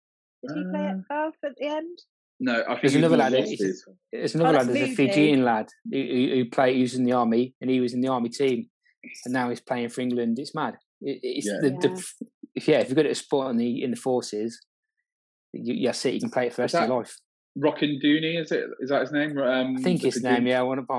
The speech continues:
Speaker 3: pronounce it wrong. I was trying to, <laughs> trying to
Speaker 2: I
Speaker 3: think
Speaker 2: went
Speaker 3: of
Speaker 2: for
Speaker 3: it.
Speaker 2: it. I went
Speaker 1: That
Speaker 2: for
Speaker 1: dude.
Speaker 2: it. <laughs> So if I
Speaker 3: Yeah.
Speaker 2: offended
Speaker 1: Oh, yeah.
Speaker 2: anybody, I apologise. <laughs> I'm sure it is. I'm gonna have to find that out. But, um,
Speaker 1: Yeah,
Speaker 2: yeah.
Speaker 1: 'cause isn't there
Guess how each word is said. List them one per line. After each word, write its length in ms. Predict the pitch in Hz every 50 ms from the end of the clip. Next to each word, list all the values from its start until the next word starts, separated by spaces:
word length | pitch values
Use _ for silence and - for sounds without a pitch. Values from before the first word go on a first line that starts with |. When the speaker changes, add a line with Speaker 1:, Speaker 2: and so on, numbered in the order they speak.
| 117 -
Speaker 3:
pronounce 380 | - 127 123 123 127 127 - -
it 60 | 135
wrong. 200 | 117 110 107 104 -
I 40 | 127 120
was 120 | 120 -
trying 200 | - - 131 131
to, 100 | 120 120 117 - -
<laughs> 120 | - - -
trying 200 | - 180 170 139
to 60 | 127 -
Speaker 2:
I 40 |
Speaker 3:
think 100 | 160 147
Speaker 2:
went 140 | 156 156 151
Speaker 3:
of 100 | 135 123
Speaker 2:
for 100 | 120 117
Speaker 3:
it. 120 | 110 101 -
Speaker 2:
it. 100 | - - - - -
I 100 | 160 175
went 260 | 165 - 320 277 220
Speaker 1:
That 0 |
Speaker 2:
for 180 | 247 214 202 202
Speaker 1:
dude. 240 | - - - - - 254 208 -
Speaker 2:
it. 100 | 453 - -
<laughs> 40 | - - -
So 100 | - -
if 100 | - -
I 80 | - 196
Speaker 3:
Yeah. 160 | 180 - -
Speaker 2:
offended 260 | 120 - - - - 415
Speaker 1:
Oh, 40 | -
yeah. 60 | 175
Speaker 2:
anybody, 560 | 180 170 156 143 127 107 113 117 123 131 143 -
I 100 | 139 135
apologise. 640 | 131 - - 175 151 120 - - - - - - -
<laughs> 20 | -
I'm 1600 | 269 269 285 294 277 - - - - - - - _ - - - - _ 392 339 - - - - 156 - - _ _ - 156 170 156
sure 260 | - - 240 226 170
it 120 | 160 95
is. 60 | 98
I'm 60 | 98 -
gonna 120 | 113 107
have 0 |
to 120 | - - _
find 220 | 117 107 107 101
that 140 | 92 85 - 85 90
out. 120 | 90 - _ _ -
But, 100 | 98 90
um, 240 | 92 92 87 - - -
Speaker 1:
Yeah, 100 | 185 427
Speaker 2:
yeah. 40 | -
Speaker 1:
'cause 120 | 392 339
isn't 280 | - - 427 539 494 -
there 140 | 427 466 453